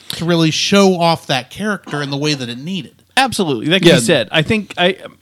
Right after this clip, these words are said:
Speaker 2: I have a big problem with the Joker being in this for more than a flashback.
Speaker 1: Yeah.
Speaker 2: I think if he would have just been a flashback scene and maybe just to show up at the last frame of the movie,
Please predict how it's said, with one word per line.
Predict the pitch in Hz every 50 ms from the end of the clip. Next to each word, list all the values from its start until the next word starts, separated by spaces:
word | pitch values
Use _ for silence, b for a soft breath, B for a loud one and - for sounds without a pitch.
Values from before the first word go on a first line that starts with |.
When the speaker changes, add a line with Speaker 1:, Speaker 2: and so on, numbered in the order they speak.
| _
Speaker 2:
I | - 208 254 247 -
have | 180 185 220
a | 233 170
big | 175 170 151
problem | - 175 175 160 151
with | 143 139 131
the | 135 127
Joker | 117 120 143 147 143 - 165 151
being | 131 131 131 131
in | 135 135 131
this | 135 131 127
for | - - 127
more | 123 127 127 123
than | 117 120
a | 117
flashback. | - - 123 120 113 110 107 - - 107 104 - - - B B B B B
Speaker 1:
Yeah. | 147 147
Speaker 2:
I |
think | 147 170 196 180 175
if | 156 -
he | 185
would | 196 196 202 185
have | 170 139 117
just | - 131 147 151 165 - - -
been | 160 165 160
a | 156 123
flashback | - - 151 151 156 156 - - 160 156 156 -
scene | - 175 165 160 160 160 156 B B B B B B
and | - 156 165 160 160
maybe | 165 165 175 202 190 190 202 185
just | 147 120 110 117 147 175 180 175 - - -
to | 170
show | - - - - 190 175 175
up | 175 165 -
at | - -
the | 160 143
last | 147 151 151 156 147 -
frame | - - 151 151 156 156
of | 151
the | 147
movie, | 143 147 151 156 151 165 170 165 160